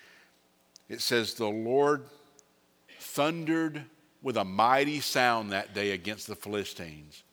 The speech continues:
and threw them into confusion, and they were defeated before Israel."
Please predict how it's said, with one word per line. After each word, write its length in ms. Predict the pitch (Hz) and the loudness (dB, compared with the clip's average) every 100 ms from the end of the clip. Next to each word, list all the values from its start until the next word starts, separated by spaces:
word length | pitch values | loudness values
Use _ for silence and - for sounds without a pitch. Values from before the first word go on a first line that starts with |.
| _ - - - | _ -20 -20 -10
and 260 | 117 107 95 | -4 -4 -4
threw 340 | 131 131 151 | -6 -2 -2
them 220 | 151 147 139 | 0 -2 -2
into 240 | 131 127 | -2 -4
confusion, 760 | - 113 113 110 95 87 82 - - - - | -4 -8 -6 -6 -6 -10 -14 -18 -20 -16 -4
and 220 | 110 95 | -4 4
they 160 | 113 | 4
were 220 | 127 113 98 | 4 -2 -6
defeated 800 | 95 92 - 143 131 90 85 - _ _ _ - | -6 -8 -4 -2 -2 -6 -12 -14 _ _ _ -10
before 360 | 90 101 95 | -8 -6 -4
Israel." 460 | 87 - 73 62 | -4 -6 -10 -16